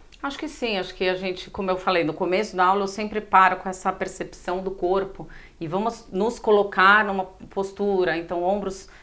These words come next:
né, vou girar os ombros, o olhar no horizonte, então eu trago essa consciência. Ao longo da aula, eu também de vez em quando, gente,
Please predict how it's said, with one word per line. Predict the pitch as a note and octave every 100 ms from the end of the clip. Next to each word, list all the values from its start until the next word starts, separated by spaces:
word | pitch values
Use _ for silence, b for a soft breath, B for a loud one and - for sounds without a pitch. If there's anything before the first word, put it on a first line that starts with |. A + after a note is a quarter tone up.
| b
né, | F3+ E3+ C#3+ D3
vou | C#3+ D#3
girar | E3 D#3+
os | C#3+ D3+
ombros, | G#3 A3 G#3+ G3+ G3 G3+ - b b b
o | E3
olhar | F3 F3 E3+ E3+ E3+
no | D#3+
horizonte, | D#3 D#3 F3 G3+ G3+ -
então | A3+
eu | A#3 A#3
trago | A#3 A3 B3+ A#3 A#3
essa | A3 -
consciência. | G#3+ B3 B3 C4+ G3+ D#3 D#3 D#3+ - B B B
Ao | C4
longo | C4 C#4 D#4 F#3+
da | D#3
aula, | D3+ F#3 A3 F#3
eu | G3
também | G3+ G#3+
de | A3+
vez | G#3 G3+
em |
quando, | G3 A#3+ B3 C4 C4 - - F#3
gente, | G3+ A3 F#3+ -